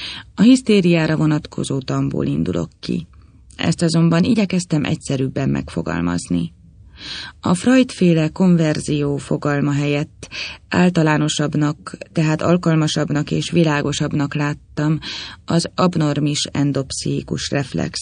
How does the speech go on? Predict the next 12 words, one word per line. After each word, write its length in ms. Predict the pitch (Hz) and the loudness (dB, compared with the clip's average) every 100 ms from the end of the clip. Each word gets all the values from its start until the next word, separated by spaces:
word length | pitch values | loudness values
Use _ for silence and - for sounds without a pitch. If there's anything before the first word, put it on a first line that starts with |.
| - | -8
elnevezésbe 800 | - 139 139 139 143 143 - 143 | -4 -2 -2 -2 -2 -4 -4 -4
hozatalát. 880 | 87 87 82 - 87 87 170 - _ _ _ _ - - - - - | -4 -4 -6 -4 -4 -4 -6 -14 _ _ _ _ -18 -14 -14 -14 -2
Így 240 | 196 185 | 2 4
a 80 | 190 | 2
fiziológikus 960 | 180 254 226 196 185 165 175 - 170 - | 2 2 2 2 2 2 -2 0 -2 -2
és 280 | 147 - - | -4 -6 -4
patológikus 800 | 190 185 170 156 156 - 143 - | -2 2 2 2 0 -4 -8 -2
lelki 340 | 160 151 151 | -2 0 -6
folyamatok 640 | - 147 143 143 139 135 - | -6 -4 -2 -4 -4 -6 -4
elhatárolása 1000 | 143 147 135 139 139 135 139 139 143 135 - - - - | -4 -4 -2 -4 -2 -2 0 -2 -2 -6 -10 -18 -16 -2
kevésbé 600 | 165 139 135 131 82 - | 0 0 -4 -4 -4 -2
éles. 680 | 60 - - - - - | -4 -4 -6 -6 -6 -8